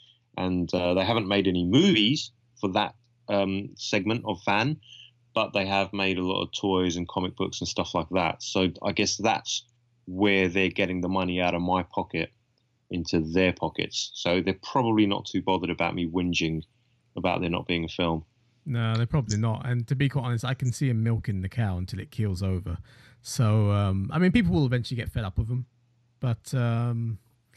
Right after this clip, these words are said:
Speaker 2: say what you want about Michael Bay, but people tend to lap up his movies.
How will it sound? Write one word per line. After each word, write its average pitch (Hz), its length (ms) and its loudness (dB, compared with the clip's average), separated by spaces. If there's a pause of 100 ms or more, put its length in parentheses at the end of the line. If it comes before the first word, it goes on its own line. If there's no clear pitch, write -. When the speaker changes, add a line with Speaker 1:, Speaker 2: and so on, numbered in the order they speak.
(1080)
Speaker 2:
say 147 200 -6
what 214 100 -8
you 208 80 -4
want 180 140 0
about 160 140 -2
Michael 170 340 -2
Bay, 220 320 -2
but 190 100 -4
people 220 280 -4
tend 214 220 -6
to 196 60 -6
lap 196 240 -4
up 220 140 -6
his 214 180 -6
movies. 226 540 -6